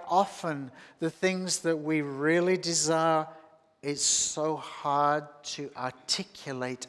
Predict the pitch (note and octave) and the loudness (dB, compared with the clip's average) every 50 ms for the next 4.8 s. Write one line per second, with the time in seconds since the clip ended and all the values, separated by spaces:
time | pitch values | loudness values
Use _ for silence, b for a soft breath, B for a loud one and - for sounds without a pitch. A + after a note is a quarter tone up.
0 | - - C#3 C3 C3 B2+ B2+ B2+ C#3 G3 A3 A#3 G3+ D#3 C3+ C3+ - - - - | -8 -8 -8 -8 -8 -10 -10 -2 2 6 8 8 8 8 4 0 -4 -4 -2 -2
1 | - - b b b b b b b b _ _ _ _ _ _ _ _ _ _ | -2 -2 b b b b b b b b _ _ _ _ _ _ _ _ _ _
2 | _ _ _ _ _ _ _ _ _ _ _ _ _ _ _ _ _ _ _ - | _ _ _ _ _ _ _ _ _ _ _ _ _ _ _ _ _ _ _ -10
3 | D3+ C#3+ C#3 - - - E3+ E3 F3 F3 E3 - - - D3 D3 C3+ B2+ C3 C#3 | -8 -6 -4 -4 -2 -2 0 0 0 0 -4 -6 -4 -4 -2 -2 -2 0 0 0
4 | C#3 C#3+ D3 D#3 D#3+ E3 E3 E3+ F3 F3 - - - - - - | 0 2 2 0 0 0 -2 -4 -4 -4 -4 -2 -2 -2 -4 -6